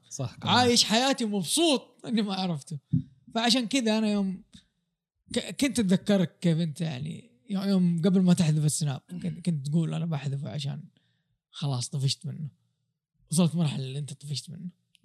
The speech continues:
Speaker 1: أنا طفشت من الميديا كلها،
Speaker 2: إيه.
Speaker 1: لدرجة إنه حذفت كل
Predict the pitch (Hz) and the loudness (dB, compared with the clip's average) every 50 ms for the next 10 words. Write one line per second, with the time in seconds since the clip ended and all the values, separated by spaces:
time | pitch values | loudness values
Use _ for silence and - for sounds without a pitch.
0 | - - 196 196 180 131 - 147 170 175 - - 139 139 135 131 131 139 156 160 | -6 -2 0 0 0 0 2 2 2 2 2 0 0 0 2 2 4 4 4 4
1 | 151 131 117 113 - 151 143 147 165 185 214 214 147 143 120 - - - 120 120 | 4 2 0 0 2 2 2 4 2 2 2 0 -4 -4 -6 -8 -10 -8 -4 -2
2 | 127 151 151 151 151 139 131 117 - 127 120 117 117 110 101 - - _ _ _ | 0 2 2 2 2 2 0 0 0 -2 0 0 0 -2 -4 -8 -14 _ _ _
3 | _ _ _ _ _ _ _ _ _ _ _ _ _ _ _ _ _ _ _ _ | _ _ _ _ _ _ _ _ _ _ _ _ _ _ _ _ _ _ _ _
4 | - - 143 143 156 - - - - - 156 151 | -8 -2 0 0 0 -2 -4 -6 -2 0 2 2